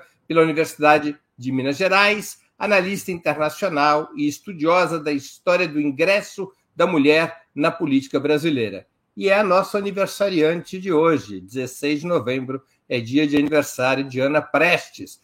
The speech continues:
não sei quantos anos, ela esconde a idade. E o nosso terceiro convidado é Sérgio Amadeu,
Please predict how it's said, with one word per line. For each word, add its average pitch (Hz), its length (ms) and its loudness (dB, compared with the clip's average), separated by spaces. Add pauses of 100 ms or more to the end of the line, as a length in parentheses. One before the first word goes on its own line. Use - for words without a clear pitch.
(180)
não 135 160 -2
sei 160 260 -4
quantos 135 440 -2
anos, 123 400 0 (180)
ela 139 160 2
esconde 135 720 -2
a 139 100 2
idade. 110 640 -2 (240)
E 254 80 4
o 262 60 6
nosso 262 320 8
terceiro 247 400 6
convidado 220 760 6 (200)
é 214 100 6
Sérgio 214 560 4
Amadeu, 170 600 6